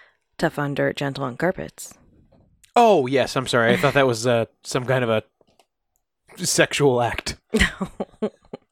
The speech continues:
Speaker 1: Uh, he arrived in the Estes Valley in nineteen oh three, suffering from the symptoms of tuberculosis, which was called consumption in his day,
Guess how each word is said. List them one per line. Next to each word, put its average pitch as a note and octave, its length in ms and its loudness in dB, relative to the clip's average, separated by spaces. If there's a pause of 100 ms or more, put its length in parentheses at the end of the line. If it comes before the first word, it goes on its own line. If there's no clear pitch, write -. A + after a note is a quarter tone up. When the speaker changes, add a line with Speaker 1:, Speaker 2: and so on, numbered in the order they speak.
(640)
Speaker 1:
Uh, F3 260 4
he A#3 240 4
arrived F#3+ 560 6
in F3 140 -2
the E3+ 120 -2
Estes E3+ 380 -2
Valley E3+ 520 4
in D#3+ 300 -4
nineteen E3 380 -2
oh D#3 100 0
three, F3 240 -2
suffering E3 480 -4
from D#3+ 240 -6
the D#3 80 -2
symptoms E3 680 -6
of D3+ 140 -6
tuberculosis, - 1160 -2 (540)
which - 200 -4
was D3+ 140 -8
called D3+ 420 0
consumption E3+ 640 0
in D3+ 120 -8
his F3+ 220 0
day, - 380 -8